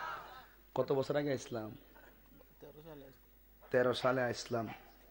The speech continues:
এই পর্যন্ত আপনাদের সাথে রাস্তাঘাটে,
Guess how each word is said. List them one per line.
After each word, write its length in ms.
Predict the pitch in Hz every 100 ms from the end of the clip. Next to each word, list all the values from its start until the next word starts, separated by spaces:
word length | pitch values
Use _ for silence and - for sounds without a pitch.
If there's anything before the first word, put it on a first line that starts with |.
| - - - - - - - - -
এই 140 | 127 131
পর্যন্ত 560 | 139 117 107 131 -
আপনাদের 440 | 120 120 127 123 127
সাথে 280 | 131 123
রাস্তাঘাটে, 920 | 117 117 - 120 107 113 117 120 110